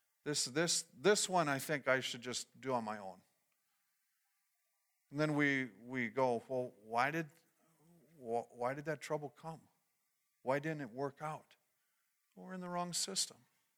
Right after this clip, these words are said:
and it doesn't work. There's even a, a time of, of wrath that Jeremiah describes, and it says, "They'll sow wheat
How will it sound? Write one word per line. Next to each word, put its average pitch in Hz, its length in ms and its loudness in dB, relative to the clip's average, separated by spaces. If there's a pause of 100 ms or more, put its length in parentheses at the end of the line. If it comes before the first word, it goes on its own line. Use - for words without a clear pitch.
(500)
and 135 80 -6
it 135 100 -4
doesn't 135 420 -4
work. 107 200 -16 (3500)
There's 135 240 0
even 151 380 0 (720)
a, 120 60 2
a - 20 -8
time 147 420 -2
of, 120 240 -2 (540)
of 113 160 -2
wrath 127 460 6
that 120 120 -4 (300)
Jeremiah 123 540 0
describes, 117 640 -2
and 117 100 -10
it 110 60 -8
says, 123 360 -2 (800)
"They'll 120 160 4
sow 156 600 4
wheat 156 300 2